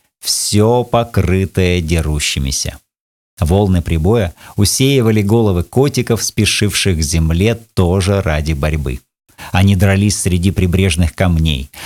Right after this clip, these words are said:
дрались на песке, дрались на истёртых гладких базальтовых камнях детских,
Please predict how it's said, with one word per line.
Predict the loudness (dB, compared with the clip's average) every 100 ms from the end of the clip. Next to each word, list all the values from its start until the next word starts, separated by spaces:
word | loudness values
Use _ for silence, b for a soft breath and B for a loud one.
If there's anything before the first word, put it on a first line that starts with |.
| B
дрались | 2 4 2 2 0 0
на | 0
песке, | 0 -4 -6 -4 -4 -6 B B
дрались | 2 2 2 2 0 0
на | 2 2
истёртых | 0 0 2 2 0 0 0 2
гладких | 2 2 0 -2 0 0 2
базальтовых | 2 2 0 0 0 0 -2 -2
камнях | 0 2 2 0 0
детских, | -2 2 2 0 -4 -4 -6